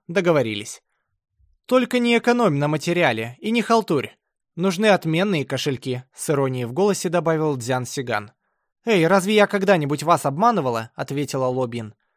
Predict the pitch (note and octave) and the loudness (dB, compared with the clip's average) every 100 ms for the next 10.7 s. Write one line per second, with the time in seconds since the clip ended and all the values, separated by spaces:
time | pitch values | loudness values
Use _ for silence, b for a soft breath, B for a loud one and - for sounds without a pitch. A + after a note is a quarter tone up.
0 | _ _ C#3+ G3+ G#3 D#3+ D#3 E3+ G#3 G#3 | _ _ 2 6 6 4 0 -2 0 0
1 | - A3+ - F3+ E3+ F#3 - F3 C3 C3+ | 0 -4 -2 -2 0 -2 0 0 0 -2
2 | C3 D3 F3+ F#3 C3+ - D#3 E3 D#3 C#3+ | -2 0 0 -2 -4 -6 -2 0 -2 0
3 | G3 G3 D3+ F3 F3 E3+ E3+ D#3+ B2+ - | 0 0 -4 -6 -4 -2 -2 -2 -4 -6
4 | A#2 G#2+ _ _ _ _ _ _ D3+ F#3 | -16 -16 _ _ _ _ _ _ -2 -2
5 | G#3 F#3 D#3+ - G3+ D#3 D3+ E3+ F#3+ - | 0 -2 -4 -4 -6 -4 -4 -2 -4 0
6 | F3 D3+ - D3 A#2+ G2 F#2+ _ _ _ | 0 -2 -4 -4 -4 -6 -8 _ _ _
7 | - G#3 C4 F3 - A2 G#2+ _ - E3+ | -2 0 2 0 -2 -6 -10 _ -6 0
8 | B3 B3 A#3 A3+ - A#3 G#3 G#3+ G#3+ A3 | 0 0 0 -2 0 0 0 2 2 2
9 | A3 E3+ - C#3 C#3+ - G3 C#3+ D3 E3+ | 4 2 2 -2 -2 2 2 2 0 0
10 | F#3 C3 A#2+ B2 A2 G2 | -2 -4 -6 -6 -8 -12